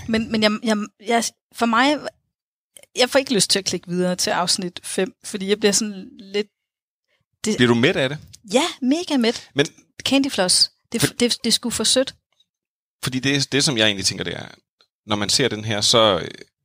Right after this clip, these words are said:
Speaker 2: tit når man ser en serie, og, og de serier, vi har kastet sig over indtil videre, så sidder vi og snakker om, hvornår er jeg hooked?
Speaker 1: Ja.
Speaker 2: Hvor mange afsnit går der? Men, men det, der vel egentlig er vigtigt ved sådan en serie her, det er, og det,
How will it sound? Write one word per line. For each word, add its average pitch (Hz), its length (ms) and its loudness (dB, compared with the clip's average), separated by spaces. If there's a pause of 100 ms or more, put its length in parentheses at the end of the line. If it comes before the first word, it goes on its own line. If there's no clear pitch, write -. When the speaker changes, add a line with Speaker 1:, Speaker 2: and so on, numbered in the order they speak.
(180)
Speaker 2:
tit - 160 0
når 135 60 -2
man 104 120 -4
ser 107 160 2
en 92 60 -2
serie, 90 340 2 (200)
og, - 120 -16 (100)
og - 140 -6
de - 60 0
serier, 87 200 2
vi - 160 -14
har - 240 -16
kastet - 280 -2
sig 92 100 0
over 90 120 -2
indtil 87 180 -4
videre, 120 240 -2 (320)
så - 100 0
sidder 120 160 6
vi 107 80 4
og 95 60 2
snakker 98 260 -2
om, 90 60 -4
hvornår 107 320 2
er 107 40 4
jeg 92 80 2
hooked? - 360 -14 (400)
Speaker 1:
Ja. 214 140 0 (180)
Speaker 2:
Hvor 104 100 -4
mange 110 260 2
afsnit 107 440 0
går 90 180 2
der? - 80 -8 (640)
Men, 107 200 -2
men 107 100 0
det, 147 100 4
der 170 80 4
vel 101 140 -2
egentlig 104 200 -4
er 92 40 2
vigtigt 101 320 -2
ved 98 60 -2
sådan 131 120 2
en 120 40 -6
serie 98 260 0
her, 101 140 0
det 95 120 -2
er, 95 120 -2 (720)
og 104 200 -2
det, 127 120 0